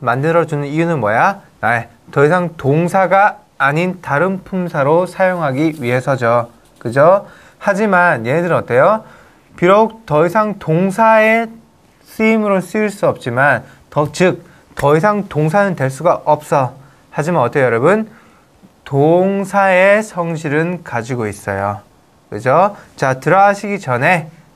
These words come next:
다시 한번 전반적으로 보고 갈게요. 자, 동사가 있고요. 동사가 있고요. 이 동사가 뭘로 바뀌어? 준동사로 바뀝니다. 이 준동사가 바뀌어서 뭐가 되는 거예요?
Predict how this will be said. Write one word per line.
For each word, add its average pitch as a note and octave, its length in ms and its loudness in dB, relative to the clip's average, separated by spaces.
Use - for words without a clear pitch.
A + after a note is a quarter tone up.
다시 D#3+ 400 -2
한번 D3 420 0
전반적으로 C#3+ 920 0
보고 C3+ 260 -6
갈게요. A2 680 0
자, C#3 220 -4
동사가 G#3 520 0
있고요. F3 640 0
동사가 C#3 440 0
있고요. C3+ 600 0
이 G#3 180 -2
동사가 G3+ 640 2
뭘로 F3+ 320 2
바뀌어? A3 580 2
준동사로 D#3 800 -2
바뀝니다. A#2 920 0
이 F#3+ 140 -2
준동사가 G#3+ 640 0
바뀌어서 F3+ 400 -4
뭐가 D#3 220 2
되는 C3+ 220 -4
거예요? B2 500 2